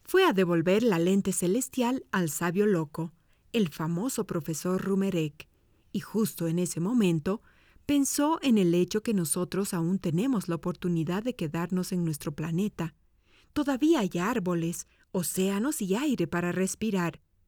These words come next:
Él pensó para sí mismo que le diría al presidente que no era absolutamente necesario que les pasara lo que pasó con Salka.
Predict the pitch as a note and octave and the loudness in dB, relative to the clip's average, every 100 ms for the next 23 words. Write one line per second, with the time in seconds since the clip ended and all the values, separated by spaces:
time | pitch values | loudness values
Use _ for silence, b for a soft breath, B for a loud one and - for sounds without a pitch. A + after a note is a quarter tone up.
0 | _ G3 B3+ - F#3 E3 F#3+ F#3 F#3 F3+ | _ -2 0 0 0 0 -2 0 0 -2
1 | G#3 G#3+ F#3 D#3 - F3 b b b b | 0 2 2 0 -2 -4 b b b b
2 | C#4 B3 G#3 G3 A#3 C#4 E3+ D3+ E3+ G3+ | 0 2 2 2 4 4 2 -2 -4 -2
3 | B3+ G#3+ F#3 D3+ A3+ b b b C4 B3 | 0 0 0 -2 -6 b b b 0 2
4 | C#4 E4 G3+ F#3+ E3 D#3+ F#3 F3+ G3+ F3 | 4 4 4 2 0 -2 -2 -2 0 0
5 | F3+ F#3 E3 E3+ - F3 - G#3+ F#3+ F#3 | 0 0 0 -2 -2 -4 -2 -2 0 -2
6 | B B B - D#4 B3 - E3 - F#3 | B B B 0 0 0 -4 -6 -4 -2
7 | G3+ G#3 F3 D#3 D3+ D3+ - F#3 F#3 - | 0 0 -2 -6 -6 -8 -4 -4 -4 -4
8 | G#3 G3+ - F#3 E3 D3 - E3+ | -2 -4 -4 -4 -4 -6 -10 -12